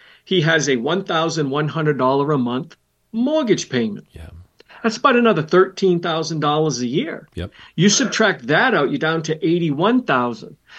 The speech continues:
Speaker 1: Subtract out five or ten thousand dollars for charitable giving,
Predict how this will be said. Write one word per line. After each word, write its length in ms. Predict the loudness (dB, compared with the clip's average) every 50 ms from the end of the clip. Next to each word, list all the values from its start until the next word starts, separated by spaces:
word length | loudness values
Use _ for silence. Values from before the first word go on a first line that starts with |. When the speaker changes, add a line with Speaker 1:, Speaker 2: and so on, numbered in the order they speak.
| -18 -8
Speaker 1:
Subtract 580 | -4 -4 -2 -2 0 0 2 2 0 0 2
out 380 | 2 4 4 4 2 0 -2 _ _ _ _ _ _ _ _ _ _ _ _ _ _ _ _ _ _ _ _ _ _
five 300 | 0 2 4 4 4 2
or 100 | 2 0
ten 280 | 0 0 0 0 0 0
thousand 380 | 0 0 0 0 -2 -4 -4
dollars 360 | -2 0 0 0 0 -2 -4 -4
for 120 | -8 -10
charitable 640 | -8 -4 -2 0 0 0 0 -2 -4 -6 -8 -10 -10
giving, 520 | -2 2 2 2 4 2 0 0 -2 -6